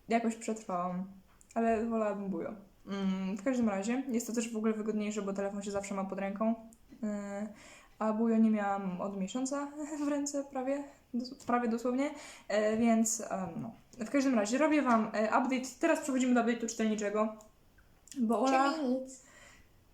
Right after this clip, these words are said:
Speaker 1: Okej, Ola nie przeczytała nic za bardzo. Mm.
Speaker 2: Bo ja nie mam jakiej książki. A nie, przeczytałam.
Speaker 1: Tak, zaczęłaś.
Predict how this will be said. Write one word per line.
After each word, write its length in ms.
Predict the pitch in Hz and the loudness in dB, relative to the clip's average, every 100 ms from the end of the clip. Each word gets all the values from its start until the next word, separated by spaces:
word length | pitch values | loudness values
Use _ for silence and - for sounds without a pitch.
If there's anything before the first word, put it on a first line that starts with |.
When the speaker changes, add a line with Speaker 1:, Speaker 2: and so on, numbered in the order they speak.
| - 208 | -12 -8
Speaker 1:
Okej, 220 | 214 190 | -4 0
Ola 140 | 247 247 | 4 4
nie 120 | 226 | 4
przeczytała 340 | 226 - 226 | 2 0 2
nic 220 | 214 190 196 | 2 0 0
za 120 | 196 | 0
bardzo. 540 | 202 220 269 330 - - | 0 2 4 2 0 -6
Mm. 160 | 269 277 | -2 2
Speaker 2:
Bo 60 | 269 | 4
ja 60 | |
nie 140 | 269 262 | 4 2
mam 160 | 339 | 0
jakiej 460 | 320 302 302 277 262 | -2 -2 -4 -4 -6
książki. 300 | 277 262 - - | -6 -10 -10 -4
A 60 | 311 | 2
nie, 680 | 403 415 453 571 539 494 466 466 | 4 4 4 4 4 2 0 -4
przeczytałam. 880 | - 508 494 466 453 453 - 262 269 - - - | -6 -4 -4 -4 -6 -10 -18 -18 -18 -20 -14 -4
Speaker 1:
Tak, 300 | 349 330 330 | 0 0 0
zaczęłaś. 720 | 339 339 311 285 269 269 | -2 0 0 0 -2 -4